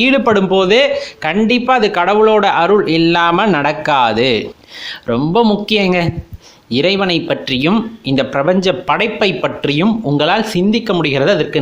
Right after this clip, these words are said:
நேரம் கிடைக்கிறது அப்படின்னா நீங்கள்லாம் அதிர்ஷ்டசாலி. நம்ம ஓடுறோம், காலைல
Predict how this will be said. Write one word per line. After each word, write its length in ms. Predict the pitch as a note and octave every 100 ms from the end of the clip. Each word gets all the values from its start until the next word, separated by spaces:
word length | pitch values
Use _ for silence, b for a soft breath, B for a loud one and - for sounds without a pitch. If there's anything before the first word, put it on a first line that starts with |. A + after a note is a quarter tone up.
| C#3
நேரம் 360 | F3 A3 F#3 D#3
கிடைக்கிறது 440 | D3+ D#3+ D#3+ D3+
அப்படின்னா 440 | C#3+ B2 C3 D#3+ F#3+ B2 B2 B -
நீங்கள்லாம் 420 | C3 D3+ D3+ F3 C3+
அதிர்ஷ்டசாலி. 720 | C3+ D3 - F3 C3 G#2+ G2 - - _ _ _ B B B B -
நம்ம 180 | D3 G3+ G3 D#3+ C3 A2+ G2 - - C#3
ஓடுறோம், 340 | F#3+ G#3 A3+ G#3
காலைல 300 | F#3+ G3+ G#3+